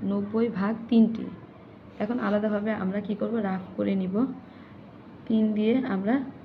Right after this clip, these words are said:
নব্বইকে ভাগ করব। প্রথমে আমরা কি করব? এই যে ছোট সংখ্যাটি লিখব, এরপরে আমরা বড় সংখ্যাটি লিখব। তাহলে বড় সংখ্যাটি লিখে আমরা ভাগ করব। তিন দিয়ে নয়কে আমরা শুরুতে ভাগ করব, যেহেতু ভাগটি বড়, আমি ছোট করে করে দেখাচ্ছি।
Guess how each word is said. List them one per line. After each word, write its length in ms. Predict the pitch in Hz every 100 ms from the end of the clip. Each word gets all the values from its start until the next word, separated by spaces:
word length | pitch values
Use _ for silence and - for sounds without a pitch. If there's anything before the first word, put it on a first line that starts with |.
| - -
নব্বইকে 460 | 202 202 208 202 247 269 185
ভাগ 160 | 190 190
করব। 160 | 190 170 196
প্রথমে 320 | 214 208 240 233
আমরা 160 | 226
কি 140 | 226 233
করব? 440 | 233 226 311 311 - - - -
এই 160 | 220 226
যে 200 | 240 269
ছোট 240 | - 254
সংখ্যাটি 460 | 254 226 202 208 208
লিখব, 340 | 202 202 254 - -
এরপরে 380 | 196 - - 220
আমরা 180 | 220 262
বড় 200 | 214 202
সংখ্যাটি 440 | 196 190 180 185 180
লিখব। 240 | 175 - - - - - - - -
তাহলে 200 | 226 240
বড় 260 | 226 233
সংখ্যাটি 420 | 240 240 233 233
লিখে 340 | 226 214 - 262
আমরা 280 | 262 202 196
ভাগ 200 | 196 185 -
করব। 200 | 202 233
তিন 300 | 240 226 214
দিয়ে 180 | 220 208
নয়কে 340 | 202 196 208
আমরা 220 | 196 196
শুরুতে 400 | 196 208 196 202
ভাগ 200 | 190 185 185
করব, 320 | 196 202 262 302 - - -
যেহেতু 280 | 214 220 240
ভাগটি 360 | 220 196 - 196
বড়, 260 | 196 196
আমি 240 | 240 226 196
ছোট 200 | - 226
করে 260 | 208 202 202
করে 200 | 196 196
দেখাচ্ছি। 520 | 190 208 202 - 294